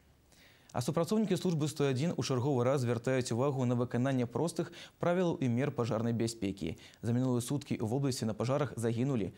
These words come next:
тры чалавекі. У Быхаве гарэў двухкватэрны дом. Гаспадары адной кватэры самастойна выйшлі на вуліцу. Падчас ліквідацыі пажару ў другой кватэры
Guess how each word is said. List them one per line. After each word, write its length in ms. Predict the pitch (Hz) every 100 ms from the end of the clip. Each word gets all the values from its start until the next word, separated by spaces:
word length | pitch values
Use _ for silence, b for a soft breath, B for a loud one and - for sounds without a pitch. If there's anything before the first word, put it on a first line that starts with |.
| B
тры 160 | - 110
чалавекі. 560 | - 101 92 107 - - - _ _ _ _ _ _ _ _ _ _ _ _ _ _ _ _ _ _ _ _ _ -
У 40 |
Быхаве 400 | 139 202 214 180
гарэў 320 | 135 139 165
двухкватэрны 640 | 139 147 - 139 156 147 151
дом. 320 | 127 104 65 - -
Гаспадары 480 | 104 113 110 123
адной 240 | 120 113 117
кватэры 400 | 120 - 156 165
самастойна 480 | 143 127 123 165 170
выйшлі 280 | 143 143 131
на 80 | 120
вуліцу. 480 | 113 123 - 151 143 B B _
Падчас 240 | - 117
ліквідацыі 560 | 117 - 113 117 - 117
пажару 360 | 120 117 143 127
ў 120 | 123
другой 240 | 107 139 156
кватэры 440 | 160 160 160 156